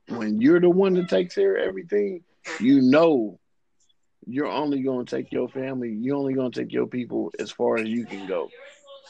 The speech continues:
It's always good to have somebody in your corner that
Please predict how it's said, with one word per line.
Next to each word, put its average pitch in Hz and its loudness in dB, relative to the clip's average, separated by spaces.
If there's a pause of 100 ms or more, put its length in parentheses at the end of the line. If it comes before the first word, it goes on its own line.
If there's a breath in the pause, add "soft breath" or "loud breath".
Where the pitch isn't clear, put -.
(240)
It's 120 2
always 143 6
good 135 2
to 127 -2
have 123 0
somebody 120 -6
in 110 -4
your 104 -4
corner 117 -6
that 95 -4